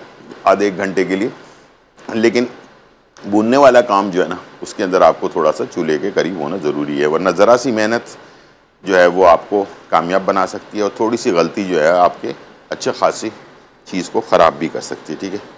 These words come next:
चलें, यहाँ पर हमारे पास खुशबू इसकी आने लगी है, तो इस वक्त अच्छी सी खुशबू के बाद मैं इसमें शामिल कर दूंगा एक पाव सूजी के अंदर आधा किलो चीनी, ठीक है,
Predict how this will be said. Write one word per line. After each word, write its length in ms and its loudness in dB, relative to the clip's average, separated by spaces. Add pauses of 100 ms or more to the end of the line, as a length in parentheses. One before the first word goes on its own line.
(540)
चलें, 200 0 (260)
यहाँ 160 0
पर 140 0
हमारे 260 2
पास 360 -2 (1200)
खुशबू 380 -2
इसकी 280 -4
आने 180 2
लगी 240 0
है, 120 -8 (320)
तो 120 -18
इस 160 -10
वक्त 380 -2 (1500)
अच्छी 340 -10
सी 160 -8
खुशबू 320 -6
के 120 0
बाद 300 4 (760)
मैं 160 0
इसमें 260 -6 (220)
शामिल 340 -2
कर 160 -2
दूंगा 280 -4 (1400)
एक 320 6
पाव 220 8
सूजी 420 -4
के 120 2
अंदर 300 2 (140)
आधा 260 6
किलो 300 2
चीनी, 320 -6 (140)
ठीक 160 -6
है, 120 -2